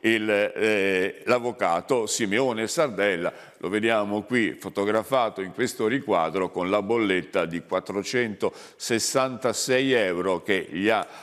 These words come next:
notificato appunto il fornitore. Ed ora apriamo il giornale per quanto riguarda la pagina di Pesaro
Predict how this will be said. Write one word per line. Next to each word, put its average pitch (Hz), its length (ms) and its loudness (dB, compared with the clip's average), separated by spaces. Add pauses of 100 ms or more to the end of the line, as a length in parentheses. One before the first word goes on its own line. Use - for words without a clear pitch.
(140)
notificato 104 1040 0
appunto 92 640 -2
il 90 340 2
fornitore. 95 840 -2 (1400)
Ed 123 180 0
ora 147 280 2
apriamo 131 680 0
il 113 300 2
giornale 127 580 0
per 110 180 -2
quanto 101 320 0
riguarda 113 680 0
la 120 280 2
pagina 120 680 0 (600)
di 120 260 0
Pesaro 143 960 0